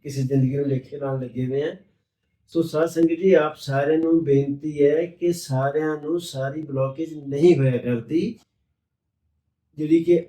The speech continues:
ਆਮ ਜਨਤਾ ਨੂੰ ਇਹੀ ਪਤਾ ਵੀ ਹਾਰਟ ਅਟੈਕ ਆ ਗਿਆ, ਬਲਾਕੇਜ ਆ ਗਈ। ਸਮ ਟਾਈਮ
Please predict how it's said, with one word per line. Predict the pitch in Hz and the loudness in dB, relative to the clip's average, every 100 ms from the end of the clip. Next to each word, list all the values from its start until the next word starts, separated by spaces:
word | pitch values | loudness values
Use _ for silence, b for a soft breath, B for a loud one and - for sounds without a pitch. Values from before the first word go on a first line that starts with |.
| - | -6
ਆਮ | 151 175 165 | 0 2 4
ਜਨਤਾ | 151 143 151 | 0 0 -2
ਨੂੰ | 160 | 0
ਇਹੀ | 147 160 | 2 0
ਪਤਾ | 151 143 | -2 -4
ਵੀ | 151 151 | -2 0
ਹਾਰਟ | 131 135 135 | 0 0 -2
ਅਟੈਕ | 147 139 | -6 -2
ਆ | 139 | -2
ਗਿਆ, | 139 143 | -2 -4
ਬਲਾਕੇਜ | 135 135 139 151 143 | -2 -4 -4 -6 -4
ਆ | 143 | -6
ਗਈ। | 147 185 | -6 -10
ਸਮ | - 156 165 | -8 -4 -4
ਟਾਈਮ | 170 160 160 | -2 -2 -2